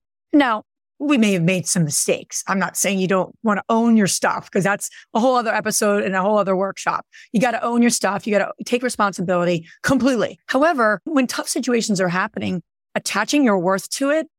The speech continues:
isn't gonna set you up for success. And Andressa, you said it beautifully on one of our Strive masterminds. Someone was talking about how their property was getting appraised and how the property worth came down lower than they had anticipated. And you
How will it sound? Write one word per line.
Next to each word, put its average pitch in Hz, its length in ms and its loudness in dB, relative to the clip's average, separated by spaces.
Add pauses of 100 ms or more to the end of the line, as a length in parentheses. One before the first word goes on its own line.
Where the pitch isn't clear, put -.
(160)
isn't 233 180 4
gonna 214 160 0
set - 240 -2
you 185 80 -2
up - 100 -6
for 180 80 -8
success. - 640 -6 (520)
And 196 400 0
Andressa, 190 640 0
you 202 120 0
said - 160 0
it 170 80 0
beautifully 202 400 2
on 190 100 -4
one 196 120 0
of 175 100 -2
our 175 140 0
Strive 185 500 -2 (320)
masterminds. 202 720 -2 (160)
Someone 214 220 2
was 185 100 2
talking 196 240 0
about 170 360 -2
how 175 180 -2
their 170 220 -2
property 185 400 -2
was 175 100 -2
getting 180 280 -2
appraised 220 540 0
and 190 100 0
how 170 140 0
the 165 260 -2 (300)
property 226 300 0
worth 220 320 2
came 202 220 2
down 185 220 -2
lower 220 460 2
than 196 140 0
they 185 100 -4
had 180 140 0
anticipated. 196 760 -2 (420)
And 208 140 6
you 254 360 4